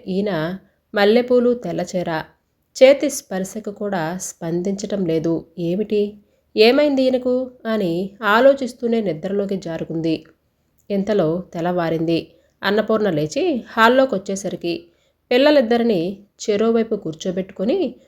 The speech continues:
వాళ్ళ భుజాలు తడుతూ ఏదో చెబుతున్నాడు శివానంద్. క్యారియర్ కట్టుకొచ్చేలోపే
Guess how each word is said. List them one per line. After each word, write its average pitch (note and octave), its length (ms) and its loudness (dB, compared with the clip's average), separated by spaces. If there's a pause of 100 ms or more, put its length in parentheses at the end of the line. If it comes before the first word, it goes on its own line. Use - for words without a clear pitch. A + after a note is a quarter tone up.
(160)
వాళ్ళ A#3 180 2
భుజాలు F#3 500 -2
తడుతూ E3 480 -6 (340)
ఏదో G3+ 300 2
చెబుతున్నాడు G3 640 -4
శివానంద్. E3+ 640 -4 (760)
క్యారియర్ B3+ 540 6
కట్టుకొచ్చేలోపే G3 1040 -4